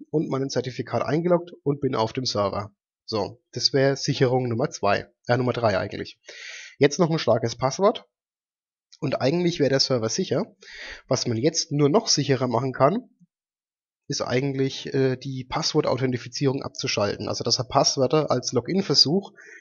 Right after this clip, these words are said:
überhaupt nicht mehr akzeptiert. Das geht auch sehr einfach. Wir öffnen wieder unsere, äh, S S H-Datei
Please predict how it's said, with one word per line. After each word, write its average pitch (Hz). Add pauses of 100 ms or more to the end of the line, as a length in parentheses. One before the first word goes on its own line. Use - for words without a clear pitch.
(260)
überhaupt 123
nicht 123
mehr 127
akzeptiert. 104 (340)
Das 135
geht 139
auch -
sehr -
einfach. 156 (540)
Wir 131
öffnen 131
wieder 156
unsere, 127
äh, 117
S -
S 113
H-Datei 135